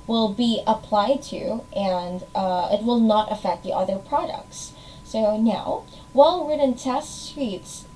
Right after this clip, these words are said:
can also automate smoke and sanity testing with Selenium. Uh, let's note that Selenium testing is not meant to replace manual testing. Um, this testing automation,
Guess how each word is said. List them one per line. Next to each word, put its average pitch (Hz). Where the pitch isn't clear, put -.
can 247
also 277
automate 214
smoke 233
and 202
sanity 196
testing 254
with 185
Selenium. 190
Uh, 196
let's 262
note 277
that 202
Selenium 277
testing -
is 202
not 233
meant 208
to 226
replace 208
manual 214
testing. -
Um, 185
this 277
testing 285
automation, 214